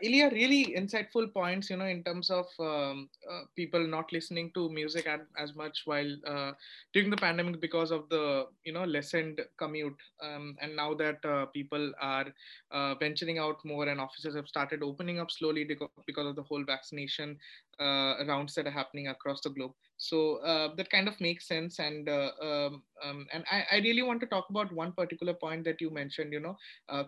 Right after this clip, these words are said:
covid nineteen acting as an inflection point for different, uh, offline, um, sort of retail shops or offline retail brands to move to an online platform, the whole digital transformation that has happened there.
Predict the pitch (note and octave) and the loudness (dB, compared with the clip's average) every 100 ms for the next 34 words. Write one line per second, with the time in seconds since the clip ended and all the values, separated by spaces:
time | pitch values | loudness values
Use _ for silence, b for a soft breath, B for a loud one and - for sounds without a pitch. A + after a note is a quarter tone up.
0 | - F#3 G3 F#3+ E3+ E3 F#3 F#3 F3+ - | 0 2 2 0 0 0 -4 -4 -4 -6
1 | D3 - F3+ F3 E3+ D3+ D3 E3+ D#3+ - | -6 -4 -2 -2 -2 -6 -6 -4 -4 -4
2 | E3+ E3 D#3 D#3 D#3+ - D3 C#3+ D3 D3 | -6 -4 -4 -4 -6 0 2 2 0 -6
3 | D#3 D#3+ D#3+ D#3+ D#3 D3+ C3+ C3 b b | -6 -2 -2 -4 -2 0 0 -2 b b
4 | _ - E3 G3+ F#3+ F#3+ G3 F3+ - - | _ 0 0 0 0 2 0 -2 -6 -8
5 | D3 C#3+ C#3+ C#3+ C#3 D3+ C#3+ D3 - D3 | -4 -2 -2 -4 -2 0 0 -2 -2 -2
6 | D3 D#3+ D#3+ - C3+ B2+ - C3+ C#3 C#3+ | 2 2 2 2 0 0 -2 -2 -2 -2
7 | E3 D#3+ D#3+ D3+ C#3+ C#3 D3 D3 D3 C3+ | -2 -2 -2 -2 -4 0 0 0 0 -2
8 | C3 D3 - b b _ F3+ E3+ E3+ E3+ | -2 -6 -14 b b _ -2 2 2 0
9 | - F#3 E3+ C#3+ D#3+ D3 D3 D3+ D3+ C3 | -2 0 0 -2 -2 -2 -2 -4 -2 -4
10 | - C3+ C3+ C#3 D#3 D3 D3 C#3 D3 D3+ | -4 -8 -8 -2 2 2 2 0 0 0
11 | D3 C#3 C3 D3 C#3 - C#3+ C3+ C#3 C3+ | 0 -2 -2 -6 -6 -6 -6 -6 -6 -10
12 | A2+ - C3+ C3 B2 | -10 -10 -10 -4 -4